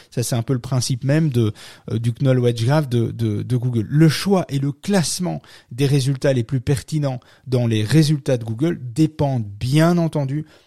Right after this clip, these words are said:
de beaucoup de facteurs, de plusieurs facteurs. Google évalue par ailleurs la qualité et la pertinence des contenus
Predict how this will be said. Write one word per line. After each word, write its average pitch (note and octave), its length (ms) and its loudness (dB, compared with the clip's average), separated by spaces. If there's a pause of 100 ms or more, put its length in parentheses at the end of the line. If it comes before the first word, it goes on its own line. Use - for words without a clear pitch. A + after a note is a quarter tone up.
de A#2+ 320 -6
beaucoup B2 400 -4
de A#2+ 80 -12
facteurs, G#2+ 340 -6
de G2+ 100 -6
plusieurs A#2+ 480 -2
facteurs. G#2 400 -10
Google C#3 420 0
évalue C#3 400 0
par A2+ 200 -4
ailleurs C#3+ 280 -2 (380)
la A#2+ 180 -2
qualité F3+ 800 -2
et C3+ 140 -4
la C3 100 -2
pertinence D#3 640 0
des C3+ 120 -2
contenus C#3+ 360 -2